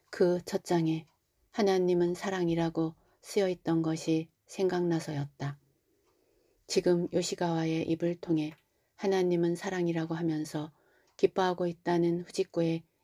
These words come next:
이야기를 듣는 것이 우연만은 아닌 것처럼 생각되었다. 인간 이상의 존재가 있다는 것은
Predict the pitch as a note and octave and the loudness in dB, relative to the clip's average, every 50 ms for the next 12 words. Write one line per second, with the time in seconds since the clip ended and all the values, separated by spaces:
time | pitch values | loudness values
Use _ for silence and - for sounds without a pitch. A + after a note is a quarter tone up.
0 | _ - F3+ F3+ F3 F3 F3 E3+ E3+ E3+ E3+ E3+ - F3+ E3+ E3+ E3+ E3+ D#3+ D#3 | _ 0 0 2 2 0 0 -2 -2 -2 -2 -2 -2 0 0 2 2 0 0 -2
1 | D#3 D#3 - - D3+ D3 - _ _ _ _ _ _ _ _ _ _ - F#3 F3+ | -4 -4 -6 -8 -8 -8 -10 _ _ _ _ _ _ _ _ _ _ 0 0 2
2 | F3+ F3 F3 E3+ E3+ E3 E3 E3+ E3+ - - F3 E3 E3 E3+ E3+ E3 D#3+ D#3 - | 2 2 2 2 2 2 2 2 0 -2 -2 -4 -2 0 0 0 -2 -4 -6 -6
3 | - D#3+ D#3+ D#3 D#3 D#3+ - _ _ _ _ _ _ - - F#3+ F#3 F3 E3+ E3+ | -6 -4 -4 -4 -4 -6 -10 _ _ _ _ _ _ -10 -4 -2 -2 -2 -2 -4
4 | - _ - D3+ D3 C#3+ C#3+ _ - C#3+ C#3 C#3 - _ _ _ _ _ _ _ | -8 _ -8 -6 -6 -8 -10 _ -6 -6 -6 -6 -8 _ _ _ _ _ _ _
5 | _ _ _ _ _ _ _ _ _ _ _ _ _ _ _ _ _ _ _ _ | _ _ _ _ _ _ _ _ _ _ _ _ _ _ _ _ _ _ _ _
6 | _ _ _ _ _ _ _ _ _ - F#3+ F3+ F3+ F3+ F3 E3+ D#3+ D#3+ D#3+ D#3+ | _ _ _ _ _ _ _ _ _ 0 2 4 4 4 4 2 2 4 4 2
7 | E3 E3 - - F3 E3+ - - F3+ F3 F3 E3+ E3+ E3+ E3+ - - F3 E3+ D#3+ | 2 0 0 -2 -2 -2 0 0 0 0 2 2 2 0 -2 -2 -2 -2 -2 0
8 | F3 E3+ E3 E3+ E3 E3 E3 E3 E3 - - F#3 F3 F3 F3 F3 E3+ D#3+ D#3 D3+ | 0 0 0 0 0 0 0 -2 -4 -4 -4 -4 -2 -2 -2 -2 -2 -2 -4 -4
9 | - - D3+ D3+ D3+ | -2 -2 -2 -2 -2